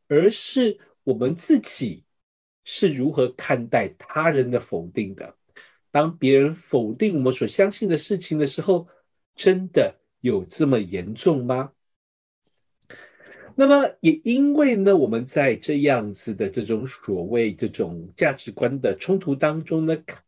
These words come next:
看到这样子的不愉快，所以有些时候我们也必须学会的是尊重彼此之间不同的价值观。同时在这一周的这个周四左右呢，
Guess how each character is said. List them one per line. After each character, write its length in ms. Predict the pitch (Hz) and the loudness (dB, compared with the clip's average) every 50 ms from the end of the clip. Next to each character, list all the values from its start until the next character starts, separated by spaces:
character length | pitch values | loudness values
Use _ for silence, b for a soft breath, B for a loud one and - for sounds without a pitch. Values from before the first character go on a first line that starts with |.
| _ | _
看 380 | - 254 240 208 170 147 135 127 | -2 -2 0 0 0 -2 -4 -4
到 240 | 127 - - 117 - | -2 -2 -2 -2 -4
这 180 | - - 135 | -4 0 0
样 160 | 135 120 113 104 | 2 2 0 -2
子 140 | 101 - | -8 -8
的 100 | - 104 | -8 -8
不 180 | 90 - - 123 | -8 -6 -6 -6
愉 200 | 107 90 87 90 87 - | -6 -6 -6 -10 -12 -10
快， 280 | - - 117 - - - _ _ _ _ _ _ _ _ _ _ _ _ _ _ _ _ _ - | -6 -6 -6 -6 -8 -12 _ _ _ _ _ _ _ _ _ _ _ _ _ _ _ _ _ 2
所 100 | 285 330 | 4 4
以 60 | 311 | 6
有 120 | 311 254 | 6 4
些 160 | 196 196 285 | 4 2 0
时 160 | 247 - - 196 | 0 0 -2 -2
候 220 | 170 - 240 214 | 0 4 4 4
我 60 | 170 | 4
们 120 | 147 139 127 | 4 2 0
也 120 | 113 107 | 0 -2
必 200 | - _ - 143 | -2 _ -4 -4
须 200 | 143 - 156 151 | -2 -2 -2 -2
学 340 | - - - - 120 117 123 | -2 -4 -4 -2 -2 -2 -2
会 320 | 120 - - 143 117 113 | -2 -2 0 0 0 0
的 180 | 90 - 98 95 | -2 -4 -6 -8
是 380 | 92 - - - 120 107 92 - _ _ | -8 -8 -6 -4 -4 -4 -4 -8 _ _
尊 280 | - 135 123 123 123 120 | -2 -2 0 -2 -4 -8
重 400 | - - 143 120 107 95 90 - _ | -2 0 0 0 0 -2 -10 -14 _
彼 240 | _ 104 98 107 135 | _ -8 -6 -4 -6
此 320 | 135 - - - - - - - | -6 -8 -12 -16 -16 -16 -14 -10
之 120 | - 117 107 | -10 -10 -8
间 280 | - - 113 104 98 | -6 -4 -4 -4 -4
不 160 | 101 - 139 127 | -4 -4 -6 -6
同 360 | 123 - - - 85 87 90 87 | -6 -8 -12 -12 -12 -12 -12 -8
的 280 | - 98 85 - - - _ _ | -8 -6 -6 -8 -10 -14 _ _
价 180 | - - - 90 | -4 -4 -4 -6
值 220 | - _ - 104 | -12 _ -20 -20
观。 280 | - - - - 87 165 - _ _ _ _ _ _ _ _ _ _ _ _ _ _ _ _ _ _ - | -12 -10 -8 -8 -8 -10 -16 _ _ _ _ _ _ _ _ _ _ _ _ _ _ _ _ _ _ 2
同 240 | 139 143 180 220 226 | 2 2 2 2 -2
时 280 | - - - 160 160 | -2 0 2 2 2
在 240 | 160 - 180 156 156 | 2 2 2 2 2
这 180 | 147 - 160 147 | 0 -2 -2 0
一 200 | 143 147 143 123 | 0 0 -2 -4
周 320 | - - 131 127 131 131 | -2 0 2 4 4 4
的 300 | 127 123 120 101 92 90 | 2 0 -2 -2 -4 -6
这 160 | - 123 104 | -6 -8 -6
个 100 | 92 110 | -4 -6
周 320 | 101 - - 160 165 190 190 | -4 -2 0 2 2 0 0
四 220 | - - 170 143 | -2 -4 -4 -4
左 200 | 123 - - 87 | -4 -4 -6 -4
右 220 | 107 127 131 120 | 0 0 0 0
呢， 300 | 113 110 110 107 104 107 | 0 0 -2 -4 -4 -6